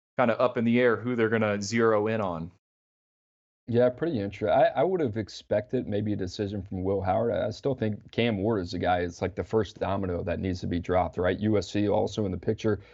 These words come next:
Speaker 2: as well, so we'll see what happens there. But it's not just quarterbacks in the transfer portal, it's other positions as well. Drew, how about this? Marvin Jones, former five-star, the number twenty-one player, the number two edge in the class of twenty twenty-two, a guy that you are very familiar with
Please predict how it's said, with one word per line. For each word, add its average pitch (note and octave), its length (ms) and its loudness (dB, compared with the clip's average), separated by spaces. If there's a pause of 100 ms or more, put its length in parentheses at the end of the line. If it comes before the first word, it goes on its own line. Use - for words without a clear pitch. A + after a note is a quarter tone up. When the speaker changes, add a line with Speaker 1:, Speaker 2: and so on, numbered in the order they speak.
(200)
Speaker 2:
as F#2+ 220 2
well, G2 200 2
so G2+ 140 -4
we'll G#2 160 -2
see B2+ 160 -2
what A2 100 2
happens G2+ 340 0
there. G#2 120 2
But A2 120 0
it's A2+ 120 -4
not E3 160 -2
just - 220 -2
quarterbacks A2+ 580 0
in A2 60 -2
the G2+ 80 -2
transfer G#2 340 -4
portal, A#2 300 -2
it's G#2 100 -6
other C3 180 0
positions A2 540 -4
as F#2+ 140 -6
well. G#2+ 340 2 (540)
Drew, G#2 180 0
how B2 80 2
about - 220 2
this? G#2+ 240 -2
Marvin F#2+ 360 -2
Jones, F#2+ 360 -4
former A2 300 -2
five-star, G#2 500 -2
the F#2+ 80 -4
number F2+ 200 -4
twenty-one G#2 460 -2
player, G#2 240 0
the F#2+ 100 -4
number F2+ 200 -4
two G2+ 380 -2
edge G2 340 0
in G2+ 180 -4
the F2+ 80 -4
class G2+ 440 -2
of G2 100 -10
twenty G2+ 260 -4
twenty-two, F#2+ 480 -4
a F2+ 60 -2
guy G2 240 2
that F#2 160 -2
you G#2 160 -2
are F2 140 0
very G2 340 0
familiar F#2 420 -4
with F#2 220 -2